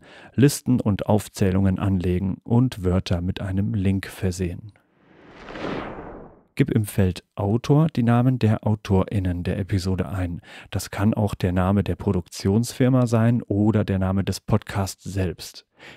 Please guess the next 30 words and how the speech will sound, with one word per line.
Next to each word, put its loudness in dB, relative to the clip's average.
Ein -2
weiteres 0
Feld, -2
nämlich 0
Urheber, 2
kann 4
hier 2
genauere 2
Auskunft -4
über 2
inhaltlich -2
Verantwortliche -4
der 0
Episode -2
geben. -8
Dann, 2
und 2
das 2
ist -4
ja 0
der -4
Kern 2
der 2
ganzen -2
Geschichte, -2
wählst 2
du 4
unter -2
Podcast 0
Folge 2